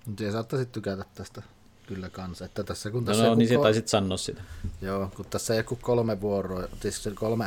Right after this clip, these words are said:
Speaker 1: action, niin sulla sieltä vaan korteilla jotain, sit on seuraava vuoro. Tää etenee todella
Speaker 2: Mm.
Speaker 1: nopeasti, niin kuin esimerkiksi se London ja niin kuin esimerkiksi tuo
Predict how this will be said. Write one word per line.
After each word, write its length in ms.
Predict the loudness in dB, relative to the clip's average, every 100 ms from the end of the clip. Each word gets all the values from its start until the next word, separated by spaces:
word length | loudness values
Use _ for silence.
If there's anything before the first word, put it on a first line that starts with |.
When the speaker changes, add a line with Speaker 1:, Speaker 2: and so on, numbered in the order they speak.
| -2
Speaker 1:
action, 280 | -4 -2 -2
niin 80 | -4
sulla 180 | -6
sieltä 280 | -6 -4 -4 -2
vaan 120 | -4
korteilla 440 | -2 -4 -2 -2 -2
jotain, 360 | -4 -8 -10
sit 120 | -8
on 60 | -8
seuraava 460 | -6 -6 -6 -8 -8
vuoro. 160 | -10
Tää 260 | -6 -4 -4
etenee 380 | -2 -2 0 -2
todella 440 | -2 0 2 2
Speaker 2:
Mm. 40 | 0
Speaker 1:
nopeasti, 500 | -2 -6 -8 -8 -14 -16 -20 -20 -16 -4
niin 160 | -4
kuin 140 | -2 0
esimerkiksi 400 | 0 0 -2 0
se 80 | 0
London 440 | 2 2 0 -2
ja 200 | -2 -4 -6
niin 160 | -8
kuin 160 | -6 -8
esimerkiksi 540 | -6 -4 -4 -8 -10
tuo 300 | -8 -8 -8